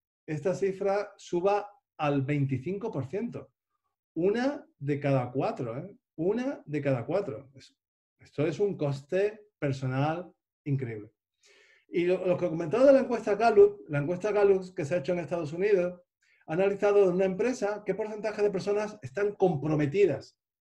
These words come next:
con el objetivo de esa empresa, de esa organización. He encontrado que, que de cada diez personas, solo tres. El cincuenta por ciento estaría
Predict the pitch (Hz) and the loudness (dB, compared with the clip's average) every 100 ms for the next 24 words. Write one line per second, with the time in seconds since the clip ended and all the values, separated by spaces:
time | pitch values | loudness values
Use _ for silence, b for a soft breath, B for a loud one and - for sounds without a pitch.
0 | _ 156 156 156 139 151 185 214 233 226 | _ -4 0 0 0 -2 0 2 0 -2
1 | - 165 151 165 135 127 123 131 143 147 | -4 -4 0 0 -2 -4 -8 -6 -2 2
2 | 180 160 147 139 131 110 113 _ _ _ | 2 4 2 2 0 -2 -14 _ _ _
3 | _ _ _ _ _ - 185 202 220 220 | _ _ _ _ _ -2 0 0 0 0
4 | 247 269 269 180 151 170 151 147 143 143 | 8 8 8 4 2 -2 0 0 0 4
5 | 202 202 220 240 247 262 262 - _ _ | 2 2 -4 -4 -4 -4 -4 -10 _ _
6 | _ _ _ 190 180 151 135 110 - _ | _ _ _ 0 0 0 -6 -10 -16 _
7 | _ _ _ _ _ _ _ _ _ _ | _ _ _ _ _ _ _ _ _ _
8 | _ _ _ _ _ _ _ _ _ - | _ _ _ _ _ _ _ _ _ -8
9 | 165 170 180 240 269 247 240 240 254 - | -4 0 2 4 4 2 -2 -4 -4 -4
10 | 208 214 240 262 | -2 0 0 -2